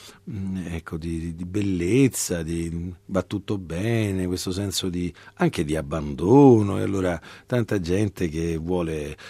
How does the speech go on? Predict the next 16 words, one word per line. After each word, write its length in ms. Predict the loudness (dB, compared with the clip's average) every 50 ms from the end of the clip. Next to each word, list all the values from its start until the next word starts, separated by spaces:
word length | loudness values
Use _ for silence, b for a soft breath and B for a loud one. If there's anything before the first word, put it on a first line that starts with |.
| B B B
leggere 480 | -6 -4 -4 -2 -2 -2 -4 -4 -4 -4
questo 260 | -4 -4 -4 -6 -6
testo, 380 | -4 -4 -4 -4 -4 -6 -8
per 80 | -8 -8
esempio 220 | -8 -6 -6 -4
nei 120 | -2 -2 -2
matrimoni, 840 | -2 -2 -2 -4 -4 -4 -4 -4 -4 -4 -4 -4 -4 -6 -6 -6
questo 260 | -6 -8 -8 -8 -8
è 20 | -8
un 60 | -8
testo 280 | -8 -8 -8 -6 -8 -8
che 60 | -8 -8
viene 220 | -8 -8 -8 -8
tante 260 | -6 -8 -8 -6 -8 -8
volte 320 | -6 -6 -8 -8 -10 -10
proclamato. 840 | -8 -8 -8 -8 -6 -6 -6 -6 -6 -6 -6 -6 -8 -8 -10 -12